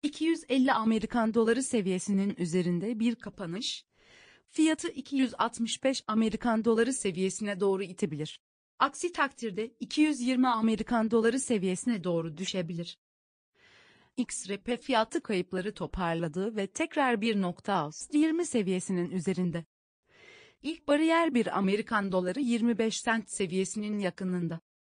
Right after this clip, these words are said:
Bir nokta yirmi beş seviyesinin üzerinden net bir hareket, fiyatı bir nokta yirmi sekiz direncine yönlendirebilir.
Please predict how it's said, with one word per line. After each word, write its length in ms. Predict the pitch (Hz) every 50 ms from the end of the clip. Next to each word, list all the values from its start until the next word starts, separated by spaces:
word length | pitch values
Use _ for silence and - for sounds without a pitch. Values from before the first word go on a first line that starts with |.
| _ _ _ _ _ - - - _ _ _ - 247
Bir 260 | 302 359 381 370 330
nokta 480 | 277 240 - - - 202 190 160 147 156 - - -
yirmi 360 | 214 226 226 233 240 240 226 190
beş 160 | 226 226 208
seviyesinin 760 | - - - 202 185 165 185 190 185 - 240 240 269 277 262 -
üzerinden 580 | 240 185 202 226 196 214 208 208 214 208 208
net 260 | 208 233 285 - _ -
bir 140 | 220 208
hareket, 640 | 196 185 208 196 202 - - 160 165 - _ _ _ _ _ _ _ - - - - _ _
fiyatı 400 | - - 262 202 190 - 277 208
bir 180 | 220 226 220 214
nokta 480 | 196 190 - - - 208 190 156 147 156 - - -
yirmi 320 | 214 233 247 277 277 285 277
sekiz 440 | - 294 285 285 269 254 220 190 180
direncine 580 | 214 214 226 233 240 233 220 240 240 220 220
yönlendirebilir. 1040 | 226 226 233 226 214 196 190 185 190 156 190 190 208 156 160 160 165 170 175 - _